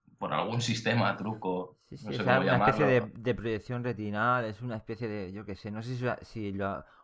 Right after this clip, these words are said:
Speaker 2: os acordáis en la escuela cuando se estudiaba todo el tema de las ópticas en talleres estos de tecnología, de que entra la luz, es una, una historia así, súper, súper bestia. El
Speaker 1: Ujú.
Speaker 2: funcionamiento va por ahí.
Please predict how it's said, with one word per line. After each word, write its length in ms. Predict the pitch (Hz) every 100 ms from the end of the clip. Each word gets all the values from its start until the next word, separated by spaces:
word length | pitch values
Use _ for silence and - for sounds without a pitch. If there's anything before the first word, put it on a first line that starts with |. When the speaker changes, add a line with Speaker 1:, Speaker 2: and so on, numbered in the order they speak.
| -
Speaker 2:
os 160 | 98
acordáis 380 | 110 95 101 117
en 100 | 120
la 80 | 92
escuela 420 | - 113 117 104
cuando 220 | 101 98
se 100 | 87
estudiaba 640 | 92 - 98 101 101 101
todo 160 | - 110
el 100 | 98
tema 220 | 107 104
de 100 | 101
las 280 | 92 90 -
ópticas 540 | 113 - 101 101 98
en 120 | 98 95
talleres 400 | 90 95 98 98
estos 220 | 98 92
de 80 | 92
tecnología, 760 | 90 92 90 90 107 104 98
de 100 | 92
que 100 | 92
entra 220 | 104 95
la 120 | 90
luz, 200 | 90 113 127 _ _
es 160 | 98 -
una, 200 | 117 92 82
una 200 | 101 90
historia 460 | - - 113 110
así, 320 | 90 101 131 139 80 - -
súper, 260 | 98 87 64
súper 360 | - - 87 71
bestia. 400 | 95 123 151 170 - - - - - - - -
El 60 | 107
Speaker 1:
Ujú. 80 | -
Speaker 2:
funcionamiento 480 | 92 - 85 104 123
va 80 | 104
por 120 | 90
ahí. 160 | 95